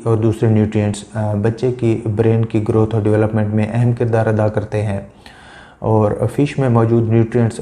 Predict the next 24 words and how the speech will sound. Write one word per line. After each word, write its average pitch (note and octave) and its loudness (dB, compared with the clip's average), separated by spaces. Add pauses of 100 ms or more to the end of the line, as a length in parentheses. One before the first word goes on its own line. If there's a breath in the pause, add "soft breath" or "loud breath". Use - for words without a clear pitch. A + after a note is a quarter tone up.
बच्चे A2+ 0
की A2+ 0
इंटेलिजेंस A#2 0
को G#2+ 0
इम्प्रूव A2+ 2
करते A#2 -2
हैं, A2 -2 (320 loud breath)
बच्चे A#2 0
का A2 -2
मूड A#2 4
इम्प्रूव A#2 2
करते A2+ -4
हैं A2 -2 (320 loud breath)
और G#2+ 2
इसके B2 -2
अलावा G#2+ 2 (120)
ये A2 2
बच्चे G#2+ -2
की A2+ -2
मेमोरी A2 2
यानी G#2+ 0
बच्चे A2 0
की G#2+ -2
यादाश्त G#2+ 0